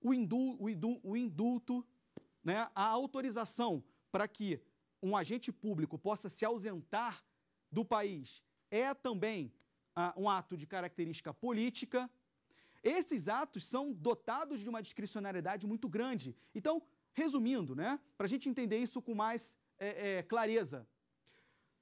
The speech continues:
No ato de autorização que o parlamento dá a uma autoridade do executivo pra se ausentar do país, a possibilidade de autorizar e a possibilidade de não autorizar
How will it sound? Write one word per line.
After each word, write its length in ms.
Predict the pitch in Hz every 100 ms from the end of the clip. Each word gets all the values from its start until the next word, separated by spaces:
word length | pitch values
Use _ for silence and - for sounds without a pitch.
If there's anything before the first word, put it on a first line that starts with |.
| _ _ _ _ _ _ _
No 180 | 214 285
ato 280 | 339 339 247
de 80 |
autorização 1000 | 285 277 247 226 185 151 - 277 196 113 - _ _ _ _ _ _ _ _
que 140 | 214
o 80 | 254
parlamento 640 | - 214 220 202 277 277 220
dá 300 | 185 143 - _ _
a 80 | 190
uma 120 | 220
autoridade 760 | 220 220 202 180 226 269 262 285 -
do 80 | 226
executivo 640 | 254 254 269 - 214 147 131
pra 180 | 196
se 140 | 190 240
ausentar 480 | 247 226 196 196 180
do 80 |
país, 560 | 156 139 160 226 160 - _ _ _ _ - _ _ _ _ _ _ -
a 120 | 302
possibilidade 800 | 302 339 - 277 247 226 214 180
de 140 | 156
autorizar 680 | 220 214 196 139 175 240 294 _ _ _ -
e 80 | 294
a 60 |
possibilidade 760 | 277 285 - 220 220 190 190 156
de 60 |
não 140 | 196 285
autorizar 560 | 277 220 165 190 269